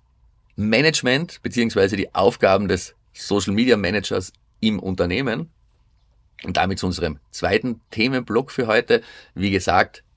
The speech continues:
ein Teilbereich dessen, was die Social Media Abteilung im Unternehmen normalerweise tun muss. Social Media Monitoring, Social Media Listening. Die,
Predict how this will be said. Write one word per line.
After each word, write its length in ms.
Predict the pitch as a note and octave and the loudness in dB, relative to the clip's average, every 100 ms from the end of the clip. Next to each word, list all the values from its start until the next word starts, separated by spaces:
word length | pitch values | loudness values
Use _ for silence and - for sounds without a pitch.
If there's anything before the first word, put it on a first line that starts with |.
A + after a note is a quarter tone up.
| _ _ | _ _
ein 240 | F#2+ G#2 | 0 0
Teilbereich 760 | - F2 A#2 A#2 G#2 G#2 G#2 - _ _ - | 0 2 4 2 4 2 2 -10 _ _ 0
dessen, 520 | G#2+ - B2+ A#2+ - _ _ _ _ _ | 0 0 -4 -4 -8 _ _ _ _ _
was 460 | D2+ F2+ G#2 - _ - | 0 0 0 -4 _ -8
die 80 | F#2 | -4
Social 260 | E2 E2 | -4 -2
Media 300 | F#2 A2+ G#2 | 0 4 4
Abteilung 480 | D2 F2+ F#2 F#2 F2+ | 4 4 4 2 -2
im 260 | - F2+ D#2+ | -2 -4 -4
Unternehmen 680 | E2+ E2 E2+ F2+ G2+ F#2+ F#2 _ _ | -6 -4 -2 -2 -2 -4 -6 _ _
normalerweise 920 | - F#2+ G2 G2 F2 G2 E2+ D#2 - - | -4 0 4 4 4 4 4 0 -4 -2
tun 180 | C3 | 0
muss. 280 | C#3 A#2+ D3+ - - - - - - - _ _ | 0 -2 -4 -16 -20 -20 -20 -20 -20 -20 _ _
Social 600 | - - - D#3 D#3+ C3 | -6 -2 4 4 4 2
Media 300 | C3+ E3+ C#3+ | 2 4 4
Monitoring, 960 | A#2+ A2+ C#3+ C#3 C3 A#2+ C3 B2+ A#2+ | 6 4 4 2 4 4 6 2 -2
Social 560 | - - - G#2+ A#2+ B2 | -8 -6 2 2 2 0
Media 360 | G#2+ A2+ A#2 A2 | 2 4 4 4
Listening. 720 | G2 G2 A2 G#2+ F2 D#2+ D#2 | 2 0 0 0 -2 -4 -6
Die, 160 | F2+ | -10